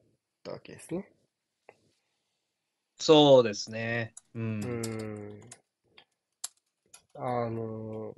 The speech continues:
Speaker 1: 率直に九十分みたいな印象どうでし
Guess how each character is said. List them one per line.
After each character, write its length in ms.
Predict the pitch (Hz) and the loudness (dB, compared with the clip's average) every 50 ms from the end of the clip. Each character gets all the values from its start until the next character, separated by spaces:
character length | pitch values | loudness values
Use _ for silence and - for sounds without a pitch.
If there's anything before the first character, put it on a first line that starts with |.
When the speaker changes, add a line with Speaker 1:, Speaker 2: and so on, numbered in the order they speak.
| - _ - | -20 _ -18
Speaker 1:
率 200 | - - - 151 135 - - - - 285 | -12 -8 -6 -6 -8 -8 -12 -12 -12 -12
直 220 | 269 - 339 302 302 | -10 -4 -4 -4 -4
に 60 | 269 - | -4 -8
九 240 | - - 254 254 254 | -12 -10 -8 -8 -6
十 140 | 294 294 - - _ _ - | -6 -8 -10 -10 _ _ -10
分 240 | 123 117 113 113 113 | -10 -8 -8 -8 -10
み 80 | 113 | -10
た 140 | - - 110 | -10 -12 -12
い 60 | 110 | -10
な 100 | 113 110 | -10 -10
印 340 | 110 110 113 113 - - - | -10 -10 -8 -8 -8 -8 -6
象 240 | 127 123 120 117 113 | -6 -6 -6 -6 -6
ど 400 | 107 - 131 185 247 226 143 113 | -8 -8 -8 -6 -4 -2 -4 -4
う 60 | 98 | -4
で 160 | - 104 101 - | -8 -10 -12 -10
し 500 | - - - - - - - - - | -8 -6 -6 -8 -8 -10 -20 -20 -20